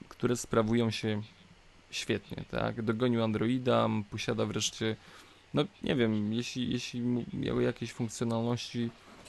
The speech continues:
yy, mówimy, ktoś narzekał, tak, z posiadaczy Androida na I O S a, to chyba w tym momencie,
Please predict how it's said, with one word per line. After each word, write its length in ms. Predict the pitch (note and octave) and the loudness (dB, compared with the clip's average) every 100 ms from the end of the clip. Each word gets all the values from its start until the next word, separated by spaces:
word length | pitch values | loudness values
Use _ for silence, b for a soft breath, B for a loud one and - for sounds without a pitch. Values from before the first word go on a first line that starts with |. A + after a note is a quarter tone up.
| - | -6
yy, 500 | - A2 A2 A2 G#2+ | 0 2 2 2 2
mówimy, 640 | G#2+ A2+ A2+ A#2+ C3+ B2+ A#2+ | 2 2 2 0 2 4 2
ktoś 320 | - A#2+ - | 0 -2 0
narzekał, 540 | A#2 A2 B2 - G#2+ G#2 | 0 2 2 2 0 0
tak, 220 | A#2 - | -2 -4
z 60 | |
posiadaczy 500 | - - A2+ A2 - | -10 -6 -2 -2 -2
Androida 460 | A2 A2 A2 A2+ A2+ | -2 2 2 2 2
na 260 | G#2+ G#2+ A2 B B B - A2 | 2 2 -2 B B B 2 4
I 60 | A2+ | 8
O 140 | A#2 | 6
S 160 | B2 A#2+ | 4 0
a, 60 | |
to 420 | A#2 A2+ A2+ A2+ A2 | 2 2 4 2 -2
chyba 180 | A#2 A2+ | 0 0
w 80 | - | 0
tym 120 | B2 | 2
momencie, 640 | A#2 A2+ A2+ G#2 A#2+ A2 | 4 4 2 0 0 0